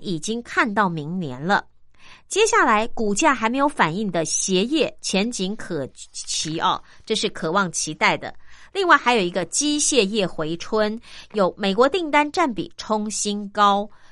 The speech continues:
随着疫情的和缓，美国的疫情和缓，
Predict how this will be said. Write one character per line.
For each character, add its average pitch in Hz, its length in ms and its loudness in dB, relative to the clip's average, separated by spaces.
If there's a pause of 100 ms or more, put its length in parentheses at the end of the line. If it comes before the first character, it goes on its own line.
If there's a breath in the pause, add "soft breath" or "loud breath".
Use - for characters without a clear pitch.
随 254 420 4
着 277 280 4 (100)
疫 269 220 -2
情 180 260 -4
的 185 140 0
和 180 320 -4
缓， 185 260 0
美 180 140 -4
国 190 140 0
的 - 80 -4
疫 269 100 -4
情 190 240 -4
和 180 260 -6
缓， 175 260 -2